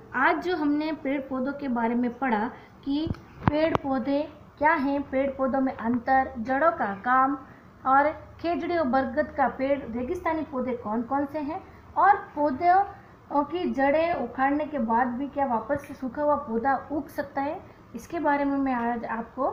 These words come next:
बताया। तो आज इस पाठ में हमने क्या क्या बिंदु सीखे हैं उसके बारे में बता रही हूँ।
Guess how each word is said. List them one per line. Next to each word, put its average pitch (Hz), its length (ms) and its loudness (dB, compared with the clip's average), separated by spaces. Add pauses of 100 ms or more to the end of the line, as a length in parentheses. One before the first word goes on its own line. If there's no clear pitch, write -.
(320)
बताया। 233 400 -2
तो 233 100 -6
आज 277 200 2
इस 330 240 -6
पाठ 311 200 4
में 330 140 -2
हमने 302 320 -2 (320)
क्या 247 100 -2
क्या 330 200 0
बिंदु 311 300 0
सीखे 339 300 -8
हैं 294 220 -2 (340)
उसके - 220 -2
बारे 277 240 4
में 311 200 -2 (400)
बता 247 220 0
रही 214 180 0
हूँ। 226 220 0